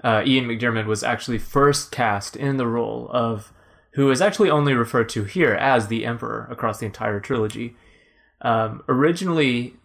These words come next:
the part was between Ian McDiarmid and actor Alan Webb,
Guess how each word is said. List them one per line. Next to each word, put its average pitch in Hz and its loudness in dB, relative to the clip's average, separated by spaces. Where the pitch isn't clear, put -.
the 123 2
part 151 0
was 120 0
between 127 -4
Ian 131 -2
McDiarmid 117 -2
and 120 -2
actor 117 0
Alan 117 0
Webb, 117 2